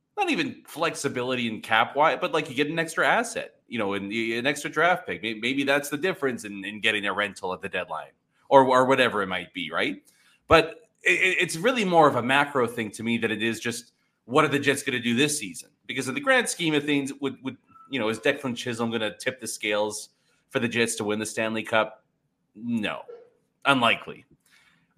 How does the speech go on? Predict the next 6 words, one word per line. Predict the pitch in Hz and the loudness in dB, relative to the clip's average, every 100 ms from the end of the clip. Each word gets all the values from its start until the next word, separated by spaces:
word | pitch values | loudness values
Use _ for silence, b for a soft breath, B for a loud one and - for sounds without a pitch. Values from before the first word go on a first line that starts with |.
| 127 - | -8 6
But | 269 226 117 90 120 - - - _ _ _ _ _ _ _ _ _ _ _ _ _ _ _ _ _ _ _ _ _ _ _ _ - | 10 10 8 4 -2 -4 -14 -14 _ _ _ _ _ _ _ _ _ _ _ _ _ _ _ _ _ _ _ _ _ _ _ _ -4
I | 139 | -2
really | 143 156 247 311 196 | -2 -2 2 2 2
<laughs> | - | 0
dislike | 190 175 - - 151 147 151 120 | 0 4 4 4 4 6 6 4
this, | 131 135 - - - | 4 4 2 -4 -8